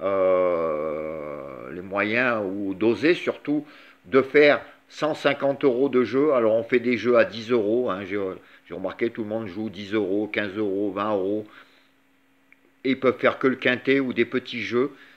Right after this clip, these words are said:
Et souvent, bah, ça perd ou, bah, on gagne pas grand-chose. Donc on y perd finalement à la fin de la semaine.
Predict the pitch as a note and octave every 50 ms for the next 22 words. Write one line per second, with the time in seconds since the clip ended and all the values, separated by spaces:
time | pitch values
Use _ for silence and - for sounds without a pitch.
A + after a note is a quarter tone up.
0 | _ _ _ _ _ _ _ _ _ _ _ _ A2+ B2+ C3+ C3 C3+ - - -
1 | - A#2 G2+ C#3 C#3 C3+ B2+ A#2 - - A#2+ A2 - - B2+ B2+ C3 C3+ - -
2 | - _ _ _ _ _ _ _ _ _ _ _ _ _ _ _ _ _ C3 C3+
3 | D3 D#3 D#3 - - _ _ _ _ _ _ _ _ _ _ _ _ - D#2 F#2+
4 | G#2+ G#2+ G#2 G#2 G2 F#2+ F#2 F#2 F2 F2 F2+ G2 G2 F#2 G#2+ G#2 G#2 - - C3
5 | C3 B2 A2+ G#2+ A2+ A#2+ A#2+ - - - A2 G2 F2 D2+ - _ _ - - -
6 | - - - - _ _ _ _ - G#2+ A2+ A2 - A#2 A2+ A#2+ A2+ - C3 C3+
7 | C#3+ B2+ - - A2+ A2 A2+ A#2 B2 C3+ C3+ A#2+ A2+ G#2+ - C#3 C3+ C3 B2+ B2+
8 | B2+ - - - A#2 G#2+ F#2+ E2+ E2